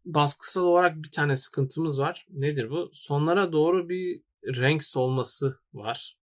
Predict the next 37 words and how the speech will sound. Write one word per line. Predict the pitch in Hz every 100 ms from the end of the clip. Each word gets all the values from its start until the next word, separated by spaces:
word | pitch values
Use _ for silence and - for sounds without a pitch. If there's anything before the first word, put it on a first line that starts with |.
| _
Spoiler | - - 160 170
olmaması | 180 185 185 185 170
için | - 170 -
net | 151 151 -
göstermeyeceğim | 156 143 170 156 139 170
ama | 170
yaklaşık | 160 156 147 175
bir | - 165
şu | - -
kadar | 170 165 156 - _
sayfasından | - - 156 151 147 - 160 156
sonrasında | 147 160 151 - 156 165 175 160
bir | 156 - 143
ciddi | - 127 - 147
solma | 139 - 131 143 139
var. | 160 -
Simsiyah | - - 220 202 - 175 147
giden | 165 160 151
manga | 143 151 156 180
birden | 180 165 165 165 _ _
grileşmeye | 135 131 131 127 - 135
başlıyor, | 123 - 120 117
gri | 117 127
oluyor. | 110 107 120
Bu | 131 131 139 - _
pek | 151 147 - - _
hoş | 147 143 -
değil. | 127 143 _
Bu | -
da | 160
nazarlık | 147 139 143 147 143
olsun | 127 - 123
diyelim | 110 107 110
açıkçası. | 104 - 113 - 143 135 -
Başka | 135 - 180
ne | 180
okudum? | 170 160 175 170